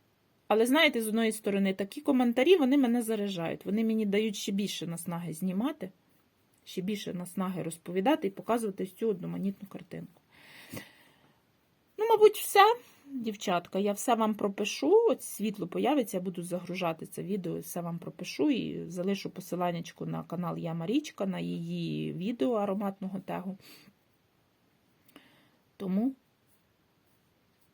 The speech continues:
мабуть, усе. М, планую ще зняти помадне відео, там дівчатка, бачу, знімають, і Наталка Захарова, канал, е, Наталка Захарова, <clears throat> е,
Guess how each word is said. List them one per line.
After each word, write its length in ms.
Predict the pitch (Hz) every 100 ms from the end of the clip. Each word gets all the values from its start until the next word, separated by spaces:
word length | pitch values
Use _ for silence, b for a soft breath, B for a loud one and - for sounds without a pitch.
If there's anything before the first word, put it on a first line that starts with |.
| _ _ _ _
мабуть, 400 | 208 202 202 262
усе. 340 | 247 - 220 247 - _ _ _ _ _ _
М, 160 | 190 190
планую 360 | 196 208 269 262
ще 160 | -
зняти 280 | 226 226 220
помадне 480 | 202 214 269 285 226
відео, 420 | 196 190 165 170
там 380 | 170 170 160 160
дівчатка, 520 | - 180 - 180 - 165
бачу, 280 | 175 175
знімають, 560 | 180 190 196 262 214 202
і 120 | 185
Наталка 460 | 185 185 190 190 180
Захарова, 500 | 175 180 220 214 175
канал, 400 | 185 185 170 - -
е, 60 | 180
Наталка 480 | 170 180 180 175 165
Захарова, 500 | 170 - 160 160 175 B B B B B B B B _ _
<clears throat> 80 | 220 220 196 _ _ - 208 196 160 B B B B _ _ _ - _ _ -
е, 120 | 170